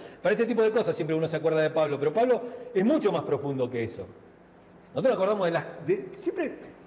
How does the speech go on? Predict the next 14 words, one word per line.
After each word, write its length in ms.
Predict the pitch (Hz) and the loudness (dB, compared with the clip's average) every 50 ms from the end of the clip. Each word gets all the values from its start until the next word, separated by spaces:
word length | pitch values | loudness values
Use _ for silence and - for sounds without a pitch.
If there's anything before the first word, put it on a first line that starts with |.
| - - - - - - - | -20 -20 -20 -20 -20 -18 -6
es 160 | - 285 285 247 | -2 0 2 2
raro 320 | 277 240 - 120 110 110 | 2 2 0 0 -2 -4
esto, 280 | 107 - - - 110 - | -6 -6 -8 -10 -10 -6
porque 600 | - 170 165 156 196 202 208 208 - - - - - | -6 -6 -2 0 0 0 0 0 -4 -12 -14 -12 -6
siempre 400 | - 302 339 330 330 262 254 247 - - - | -2 -2 0 0 2 0 0 0 -4 -6 -4
ponemos 400 | - 196 226 269 262 208 185 - | 0 2 2 2 2 2 0 -2
sobre 300 | - - 180 180 180 185 | -2 -2 0 0 0 0
Pablo 360 | 180 - 285 262 247 240 226 214 | 2 2 2 4 4 4 2 2
la 140 | 196 180 | 2 2
mirada 640 | 180 180 196 208 240 226 226 226 240 262 294 - - - - - - - - - - - - - - - - - - - - - _ - - - - - | 0 0 0 2 2 2 2 0 0 -2 -6 -8 -12 -18 -18 -20 -20 -20 -20 -20 -20 -20 -20 -20 -20 -20 -20 -20 -20 -20 -20 -20 _ -20 -20 -20 -8 -2
en 340 | - 180 196 196 202 196 - - | 0 0 2 0 -2 -4 -6 -2
lo 180 | 180 190 208 202 | 0 0 2 2
que 100 | 226 233 | 0 -2
Pablo 640 | 233 - 294 311 294 262 262 247 254 - - - | 0 0 0 2 2 2 2 2 0 -2 -8 -12